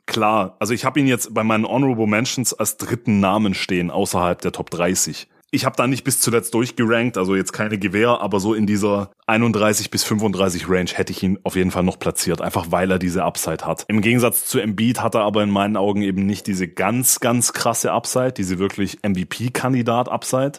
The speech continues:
Und ich finde, man kann den Case machen, dass er auch spielerisch zumindest einen kleinen Schritt zurück gemacht hat in der vergangenen Saison.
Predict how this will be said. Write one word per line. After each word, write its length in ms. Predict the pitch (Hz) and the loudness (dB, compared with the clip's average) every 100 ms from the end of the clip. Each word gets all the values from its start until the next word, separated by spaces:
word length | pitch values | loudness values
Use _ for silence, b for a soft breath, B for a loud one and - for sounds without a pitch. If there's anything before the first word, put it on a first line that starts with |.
| _ | _
Und 320 | 131 151 180 135 | 2 2 2 -2
ich 140 | - | -2
finde, 200 | 147 151 | 2 2
man 160 | 135 123 | 2 2
kann 160 | 127 | 2
den 120 | 127 | 2
Case 280 | 110 120 120 | 2 0 2
machen, 220 | 123 113 | 0 2
dass 180 | 107 - | 0 2
er 380 | 113 107 107 - _ - | 4 4 2 -2 _ -4
auch 200 | 104 104 | -2 -2
spielerisch 960 | - - 127 139 123 98 92 - - _ _ _ _ _ | -4 -4 0 2 2 2 0 -2 -6 _ _ _ _ _
zumindest 560 | - - 110 117 120 - | -8 0 2 2 0 -2
einen 80 | 101 | -4
kleinen 400 | - 104 117 117 | 0 2 2 0
Schritt 260 | - 101 | 0 -2
zurück 300 | - 85 92 | -2 -2 -2
gemacht 360 | - 90 82 - | 0 0 0 -2
hat 160 | 78 - | -6 -4
in 140 | 87 | -2
der 80 | 80 | 0
vergangenen 540 | 87 80 82 82 80 | 0 0 0 0 -2
Saison. 420 | 76 73 76 71 | -4 -4 -4 -6